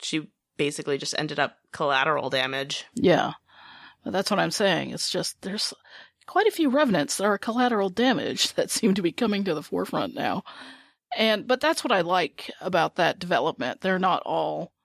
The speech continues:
Speaker 2: bad guys of the show now. So, because now we have, you know, I felt a little bit of sympathy for who Robert Svane and him, his journey of becoming Bobo after watching two oh eight, as confusing as that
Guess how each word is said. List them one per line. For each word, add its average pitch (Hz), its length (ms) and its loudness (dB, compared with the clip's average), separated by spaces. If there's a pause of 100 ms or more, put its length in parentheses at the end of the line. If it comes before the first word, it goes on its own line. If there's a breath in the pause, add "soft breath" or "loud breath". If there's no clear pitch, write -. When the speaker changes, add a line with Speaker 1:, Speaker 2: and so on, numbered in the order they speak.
(220)
Speaker 2:
bad 160 280 2
guys 143 320 -2
of 143 120 -4
the 120 60 -6
show 202 280 0
now. - 360 -8 (100)
So, - 360 0
because 185 320 0
now 160 220 4
we 160 120 0
have, 151 320 -4 (460)
you 311 100 -4
know, 240 140 2
I 202 120 4
felt 208 240 2
a 196 40 4
little 196 200 4
bit 185 100 0
of 175 80 0
sympathy 185 440 -2
for 160 180 -4
who 196 500 -4 (760 loud breath)
Robert 175 360 2
Svane 175 640 0
and 190 180 2
him, 185 340 4
his 190 240 0
journey 180 360 0
of 170 140 -4
becoming 165 440 -4
Bobo 160 540 0 (360)
after - 480 0
watching 160 580 2 (840 loud breath)
two 196 200 6
oh 131 160 2
eight, 143 260 2
as 160 140 -4
confusing 165 480 -2
as 87 140 -6
that - 160 -4